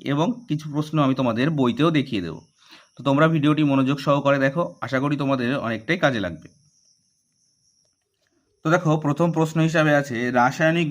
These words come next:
বিক্রিয়া কাকে বলে? উত্তর হচ্ছে, দেখো, যে প্রক্রিয়ায় একটি পদার্থ বিশ্লিষ্ট হয়ে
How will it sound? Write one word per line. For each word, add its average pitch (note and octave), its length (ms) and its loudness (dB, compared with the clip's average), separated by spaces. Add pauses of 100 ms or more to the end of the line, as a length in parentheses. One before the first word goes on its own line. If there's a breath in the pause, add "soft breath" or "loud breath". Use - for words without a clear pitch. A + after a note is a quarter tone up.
বিক্রিয়া C3+ 380 2 (160)
কাকে C3+ 320 2
বলে? E2+ 180 -8 (840)
উত্তর C#3 260 -2
হচ্ছে, E3+ 220 -2
দেখো, C#3+ 180 -2 (500 loud breath)
যে B2+ 200 4 (140)
প্রক্রিয়ায় D#3 520 4 (180)
একটি - 200 -2 (120)
পদার্থ C#3+ 340 4 (300)
বিশ্লিষ্ট E3 460 -2 (120)
হয়ে C3+ 200 2